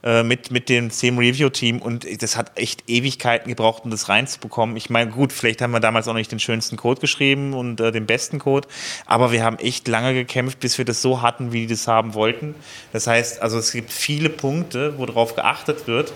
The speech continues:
um das Team dann in, in das, in das Verzeichnis zu bekommen und, äh, ja, da muss man auch viel wissen für und, ähm,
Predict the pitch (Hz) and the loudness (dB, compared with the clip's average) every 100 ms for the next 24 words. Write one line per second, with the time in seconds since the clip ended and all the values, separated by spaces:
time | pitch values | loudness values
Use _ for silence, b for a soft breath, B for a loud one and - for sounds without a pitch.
0 | B B B 127 139 139 - 147 143 135 | B B B -2 2 2 0 0 2 2
1 | 127 123 123 123 117 110 117 - 113 117 | 0 -2 -2 -2 -6 -4 -4 -4 0 2
2 | 117 135 - 135 131 131 127 139 - B | 2 -2 -8 -8 0 2 2 -2 -10 B
3 | B B 120 120 117 113 - 113 113 110 | B B 2 2 2 -4 -4 0 4 6
4 | 110 107 107 110 - 113 104 98 - - | 6 6 4 -2 -4 2 2 0 -6 2
5 | 110 120 - 123 110 - 139 120 147 - | 2 2 0 0 0 -2 -2 0 2 0
6 | 113 - 104 98 98 - 104 104 - - | -2 -2 0 2 0 -4 -6 -6 -10 -4
7 | 101 101 98 101 101 101 | 2 4 4 0 -4 -8